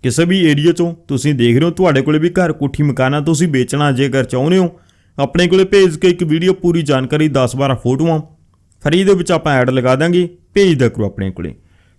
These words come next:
ਤੇ ਵੀਡੀਓ ਵਧੀਆ ਲੱਗੀ ਆ ਤਾਂ ਚੱਲਦੀ, ਚੱਲਦੀ ਵੀਡੀਓ 'ਚ ਹੀ ਮੈਨੂੰ ਕੁਮੈਂਟ ਕਰਕੇ ਦੱਸਿਓ। ਵੀਡੀਓ ਨੂੰ ਸ਼ੇਅਰ ਕਰ ਦਿਓ,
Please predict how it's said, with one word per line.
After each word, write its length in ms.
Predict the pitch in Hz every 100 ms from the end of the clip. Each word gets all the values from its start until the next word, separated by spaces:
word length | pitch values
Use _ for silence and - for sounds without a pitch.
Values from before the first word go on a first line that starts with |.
| -
ਤੇ 100 | 156
ਵੀਡੀਓ 240 | 151 170 175
ਵਧੀਆ 260 | 160 196
ਲੱਗੀ 280 | 196 165 165
ਆ 120 | 165
ਤਾਂ 140 | 160 165
ਚੱਲਦੀ, 320 | 156 156 165
ਚੱਲਦੀ 240 | 160 160 165
ਵੀਡੀਓ 200 | 165 175
'ਚ 100 | 175
ਹੀ 60 |
ਮੈਨੂੰ 300 | 160 139 143 135
ਕੁਮੈਂਟ 320 | 135 123 120
ਕਰਕੇ 380 | 120 117 135 117
ਦੱਸਿਓ। 400 | 113 113 175 175 165
ਵੀਡੀਓ 300 | 113 120 139
ਨੂੰ 120 | 135
ਸ਼ੇਅਰ 300 | - 139 156
ਕਰ 200 | 170 151
ਦਿਓ, 280 | 156 160